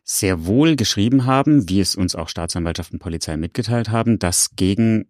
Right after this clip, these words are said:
Giallo auch schon wegen Verdachts auf Drogenhandels ermittelt worden sei. Oft ist es ja so, man nimmt sich als Konsument aus den Medien vor allem die Dinge raus, die zur eigenen Einstellung passen und überliest dann gerne auch mal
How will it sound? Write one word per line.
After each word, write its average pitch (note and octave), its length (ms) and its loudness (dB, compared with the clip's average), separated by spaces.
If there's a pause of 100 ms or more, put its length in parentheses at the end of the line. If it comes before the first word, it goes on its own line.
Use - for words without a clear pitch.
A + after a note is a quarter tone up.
(120)
Giallo F2+ 320 -2
auch F#2 220 -2
schon A2 360 4
wegen F#2 400 2
Verdachts - 460 -6
auf - 160 -8
Drogenhandels G2+ 580 -2
ermittelt G#2 400 -2
worden D2+ 280 -8
sei. - 280 -10 (1300)
Oft C#3+ 180 0
ist D3+ 160 0
es B2+ 120 -2
ja C3+ 80 4
so, C3 440 0 (120)
man G#2 440 2
nimmt C#3 280 2
sich - 420 -2
als G2+ 200 -4
Konsument G#2 440 0
aus A#2+ 120 -6
den G2+ 180 0
Medien A2+ 440 0
vor D#2+ 120 -8
allem A#2 280 2
die B2+ 140 -2
Dinge A#2+ 300 0
raus, A2 520 -2
die A2 340 -2
zur - 200 -4
eigenen G#2+ 300 2
Einstellung F2 420 -2
passen - 380 -10
und F#2 360 -6
überliest G#2+ 520 0
dann C3+ 120 6
gerne G#2 380 0
auch G2+ 180 -4
mal G2+ 400 -2